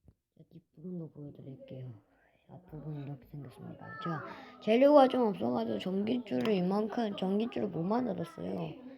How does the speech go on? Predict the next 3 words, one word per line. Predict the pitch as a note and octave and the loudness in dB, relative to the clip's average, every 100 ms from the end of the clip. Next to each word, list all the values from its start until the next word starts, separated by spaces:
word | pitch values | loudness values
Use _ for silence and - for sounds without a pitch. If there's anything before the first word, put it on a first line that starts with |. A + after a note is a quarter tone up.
| - - - _ _ - | -20 -20 -20 _ _ -14
자, | E3+ - | -12 -12
뒷모습. | F#3+ F#3 F#3+ G3 F3+ - C#3+ D#3 - - - - - B5 B5 A#5 A5+ G#5+ G#5+ _ _ _ _ _ _ _ _ _ _ F3+ F3 - - C3+ - | -8 -6 -4 -4 -6 -8 -6 -8 -10 -18 -20 -12 -12 -12 -16 -20 -20 -20 -20 _ _ _ _ _ _ _ _ _ _ -20 -20 -20 -18 -18 -10
구형봉입니다. | F3 E3+ E3+ D#3+ D#3+ D3+ A#2 G2+ | -6 -4 -4 -4 -4 -4 -8 -14